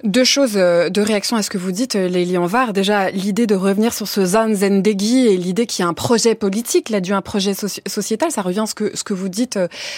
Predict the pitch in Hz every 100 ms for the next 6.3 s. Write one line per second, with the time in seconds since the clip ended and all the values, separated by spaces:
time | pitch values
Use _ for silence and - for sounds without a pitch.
0 | - 185 - 196 185 208 302 - 233 220
1 | - 220 220 220 220 208 208 311 285 196
2 | 185 220 233 - 196 - 285 269 190 -
3 | 190 190 220 233 240 233 - 233 220 208
4 | - 294 - 208 180 190 214 226 220 247
5 | 220 202 - 196 - - 190 226 - 214
6 | 202 208 339